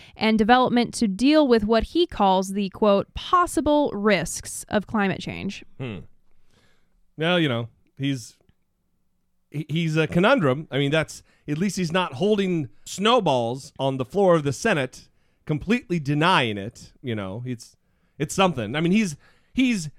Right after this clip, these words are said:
Speaker 2: he's more fringe than even Donald Trump, I believe, even though he is a legitimate politician. But he's just, I don't think he has a, a snowballs, no pun intended, but a, a snowball's chance in hell.
Speaker 1: Okay, so we'll just quickly go through education and economy and budget.
Speaker 2: All right.
Speaker 1: He is,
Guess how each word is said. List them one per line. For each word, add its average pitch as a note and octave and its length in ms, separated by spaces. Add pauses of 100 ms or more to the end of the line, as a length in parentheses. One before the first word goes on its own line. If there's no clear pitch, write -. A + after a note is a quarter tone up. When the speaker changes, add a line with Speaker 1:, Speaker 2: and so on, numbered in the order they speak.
(160)
Speaker 2:
he's A#3 320
more F#3+ 300
fringe E3 580
than D#3 160
even D3 260
Donald B2+ 380
Trump, C3 260
I G#2 120
believe, G#2 280
even D3 300
though C3 180
he B2+ 160
is A#2 140
a A#2+ 80
legitimate A#2+ 640
politician. G2+ 720 (560)
But B2+ 260
he's C#3+ 220
just, B2 160
I C#3+ 80
don't A2+ 160
think G#2 100
he G2+ 120
has G2+ 180
a, F#2+ 180
a - 60
snowballs, G2+ 540 (100)
no G#2+ 180
pun F#2 280
intended, E2 400
but E2+ 100
a, F#2+ 160
a A#2+ 100
snowball's C3+ 460
chance G2+ 300
in E2 80
hell. D#2+ 340 (200)
Speaker 1:
Okay, F3+ 280
so A3+ 140
we'll A#3+ 100
just A#3 160
quickly D4+ 300
go A#3+ 180
through A3+ 200
education G3 600
and F3+ 220
economy F#3 440
and F3 140
budget. E3+ 380
Speaker 2:
All A2+ 120
right. G#2+ 220 (100)
Speaker 1:
He A3+ 380
is, G#3 680